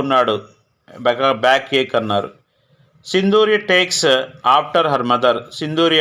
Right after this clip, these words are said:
అంటే వాళ్ళ మదర్ తర్వాత ఆ నిర్ణయం తీసుకుంటుంది, అంటే వాళ్ళ మదర్ తర్వాత ఆమె చూసుకుంటుందని అర్థం. "I objected to being kept waiting."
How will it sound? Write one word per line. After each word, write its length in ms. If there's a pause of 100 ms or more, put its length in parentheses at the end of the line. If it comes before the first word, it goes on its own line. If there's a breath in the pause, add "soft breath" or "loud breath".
అంటే 240
వాళ్ళ 200
మదర్ 320
తర్వాత 380 (360)
ఆ 120
నిర్ణయం 380
తీసుకుంటుంది, 520 (100)
అంటే 160 (100)
వాళ్ళ 180
మదర్ 220
తర్వాత 220
ఆమె 220
చూసుకుంటుందని 640
అర్థం. 220 (880 soft breath)
"I 20 (120)
objected 600 (300)
to 60 (180)
being 380 (220)
kept 220 (160)
waiting." 520